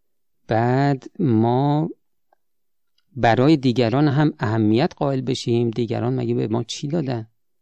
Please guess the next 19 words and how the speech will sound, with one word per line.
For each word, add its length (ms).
کسی 300
جز 280
خدا 300
هست 400
که 80
به 140
ما 160
نعمت 400
بده؟ 380
پس 200
حیا 500
کن 320
و 200
اعمالت 800
رو 100
اختصاص 760
بده 200
برای 300
خدا 680